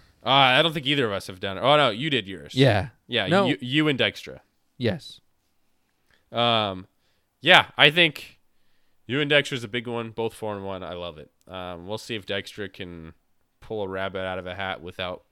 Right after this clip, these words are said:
Speaker 1: Cam-, Kamara in his lineup. Um, for me, as I kinda was hinting at earlier, there's two matchups that are, are gonna be really,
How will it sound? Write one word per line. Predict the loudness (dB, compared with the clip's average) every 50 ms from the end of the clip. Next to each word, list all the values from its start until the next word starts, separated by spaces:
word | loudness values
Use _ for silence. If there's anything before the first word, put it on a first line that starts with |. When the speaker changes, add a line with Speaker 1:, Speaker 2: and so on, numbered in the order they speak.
| _ _ _
Speaker 1:
Cam-, | -20 -18 -18 -18 _ -20 -20 -18
Kamara | -14 -12 -8 -6 -6 -4 -6 -6
in | -8 -10
his | -14 -16
lineup. | -16 -16 -16 -14 -14 -16 -18 _ _ _ _ _ _ _ _ _ _ _ _ _ _ -8
Um, | -4 -2 0 0 0 -2 -4 -6 -12 -20 -20 _ _ _ _ _ _ _
for | _ _ _ -6 -4 -4 -2
me, | 0 0 0 0 0 -4 -6 _ _ _ _ _ _ _ _ _ _ _ _ _ -4
as | -4 -2 0 -2
I | -4
kinda | -4 -4 -4 -4 -4 -6
was | -4 -4 -6 -6 -4
hinting | -6 -10 -8 -6 -8 -8
at | -6 -6
earlier, | -4 -4 -4 -4 -4 -6 -8 -10 -12 -16 _ _
there's | -16 -16 -16 -16 -18 _ _ _
two | -14 -14 -10 -8 -8 -8
matchups | -4 -2 -2 -2 -4 -4 -6 -6 -6 -6 -8 -14 -20 -20 -20 _ _ _ _ _ _ _ _ _ _ _
that | -4 -2 0 0 0
are, | 0 -2 -4 -4
are | -4 -4 -2 -2 -2
gonna | -4 -4
be | -6 -6 -8 -8
really, | -6 -6 -6 -6 -6 -8 -10